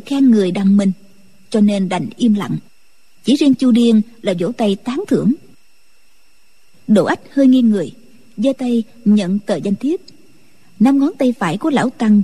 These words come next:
vừa chạm vào tờ giấy, Di Nhất Tiếu đã thấy toàn thân tê dại, tựa hồ bị sét đánh trúng, ngực nóng rang, người muốn ngã nhào. Y cả kinh, vội vận công chống đỡ.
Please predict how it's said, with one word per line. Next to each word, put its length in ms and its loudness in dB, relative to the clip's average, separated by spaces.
vừa 220 0
chạm 320 -2
vào 140 -2
tờ 160 -4
giấy, 400 -2
Di 120 4
Nhất 220 0
Tiếu 440 0
đã 120 -4
thấy 220 -6
toàn 360 0
thân 300 2
tê 180 -4
dại, 360 -4
tựa 140 2
hồ 320 0
bị 220 -2
sét 340 -8
đánh 140 2
trúng, 220 0
ngực 260 2
nóng 160 -2
rang, 160 -6
người 320 2
muốn 180 -2
ngã 80 -4
nhào. 320 -2
Y 100 -2
cả 360 -8
kinh, 160 0
vội 300 0
vận 160 -2
công 320 -2
chống 220 -4
đỡ. 200 -4